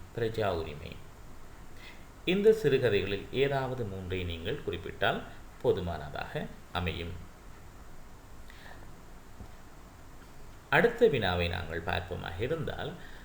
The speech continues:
சூனானானா கந்தசாமியின் சிறுகதைகளில்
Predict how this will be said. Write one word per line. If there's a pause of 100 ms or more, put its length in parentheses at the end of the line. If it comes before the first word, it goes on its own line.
(200)
சூனானானா
கந்தசாமியின்
சிறுகதைகளில்